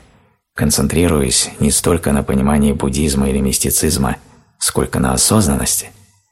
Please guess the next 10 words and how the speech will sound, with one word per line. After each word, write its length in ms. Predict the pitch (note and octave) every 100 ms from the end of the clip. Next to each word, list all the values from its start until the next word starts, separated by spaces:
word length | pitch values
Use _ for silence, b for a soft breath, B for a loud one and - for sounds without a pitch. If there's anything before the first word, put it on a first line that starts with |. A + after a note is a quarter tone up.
| _ _ _ _
я 220 | - -
сделал 420 | C3 G#2+ A2 G#2 F2+
попытку 680 | - - G#2 - D2+ C#2 -
показать 420 | E2 D2 C#2 E2
среднему 420 | - - D#2 C#2+ C#2
американцу 760 | C#2 C2+ - E2+ F#2 - D2 - - _ _ _ -
путь 260 | F2+ -
к 160 | - -
полноте 480 | - C2+ B1+ - D2+
осознания. 680 | - D2 - A#1 - -